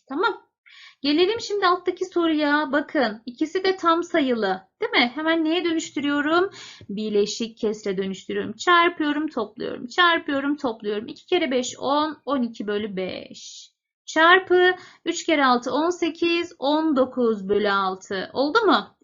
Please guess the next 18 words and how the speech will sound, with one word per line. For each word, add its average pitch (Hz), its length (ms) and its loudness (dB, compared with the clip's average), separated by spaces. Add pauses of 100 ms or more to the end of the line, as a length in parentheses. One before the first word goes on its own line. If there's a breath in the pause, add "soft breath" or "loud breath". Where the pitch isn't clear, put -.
(120)
Sadeleştirme 302 840 0
varsa 330 300 2
mutlaka 330 600 0
yap, 330 260 4
sonunda 302 400 -4
uğraşma. 294 520 -2
Bak 320 140 -4
şimdi, 240 240 -8
burada 320 180 -4
sadeleştirme 370 680 -2
yapmasan 269 640 -2 (480 loud breath)
oturacaksın, 392 840 0
on 311 160 0
iki 370 280 0
ile 233 100 0
on 294 200 0
dokuzu 226 300 -4
çarpacaksın. 254 1000 0